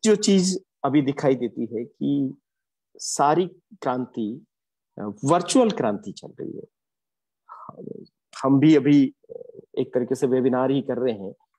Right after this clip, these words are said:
लेकिन, अ, सारा कुछ सालों से इसमें सिमट गया है कि आप Facebook पे कुछ लिख दे रहे हैं, WhatsApp पे cut paste और forward किए जा रहे हैं,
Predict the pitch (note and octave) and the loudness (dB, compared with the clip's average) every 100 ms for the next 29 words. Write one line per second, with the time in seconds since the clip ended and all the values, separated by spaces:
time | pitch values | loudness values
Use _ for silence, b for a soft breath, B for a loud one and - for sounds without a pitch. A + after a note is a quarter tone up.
0 | _ _ C#3+ F3 A#3+ B3+ B3 A3+ G#3 G3 | _ _ -4 -2 0 0 0 -2 -2 -6
1 | _ _ _ _ _ _ _ _ _ _ | _ _ _ _ _ _ _ _ _ _
2 | _ _ _ - - F3+ G3+ G#3 G#3 _ | _ _ _ -18 -4 -2 0 -2 -4 _
3 | _ _ G3 - - D#3 F3 E3+ F3 - | _ _ -20 -16 -10 -6 -6 -8 -14 -10
4 | F3+ - A#3 A3+ D#3+ C3 A#2+ A#2 C3 - | -8 0 0 2 -2 -2 -4 -4 -6 -8
5 | F#3 G3 - - D3 E3+ - _ E3+ E3+ | -10 -10 -10 -2 0 0 -6 _ -4 -2
6 | F3 F#3 G3+ E3+ D3 C3 B2+ B2+ A#2+ C3 | -4 -2 -4 -4 -6 -8 -4 -4 -4 -8
7 | C#3+ G#3 _ _ _ _ _ _ - G3 | -10 -12 _ _ _ _ _ _ -20 -20
8 | C3+ C3+ D3 F3+ F3 F#3+ - D#3+ D#3+ E3+ | -2 -2 0 -2 -2 -4 -4 -2 -2 -2
9 | - - - C#3 A#2+ C#3+ C#3 D#3 D3+ D3 | -6 -12 -8 -10 -4 -2 0 0 -2 -6
10 | C3+ B2 A2+ B2 C3+ | -6 -6 -8 -8 -8